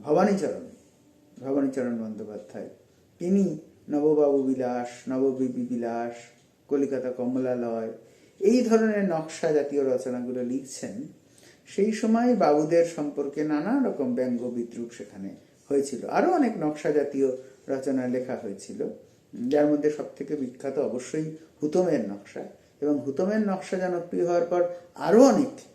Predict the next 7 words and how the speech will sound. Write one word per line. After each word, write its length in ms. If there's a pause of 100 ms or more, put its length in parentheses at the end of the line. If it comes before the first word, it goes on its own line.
(260)
নকশা 420
লেখা 280
হয়, 240
এবং 300 (320)
নকশা 440
জাতীয় 360
রচনাতে 580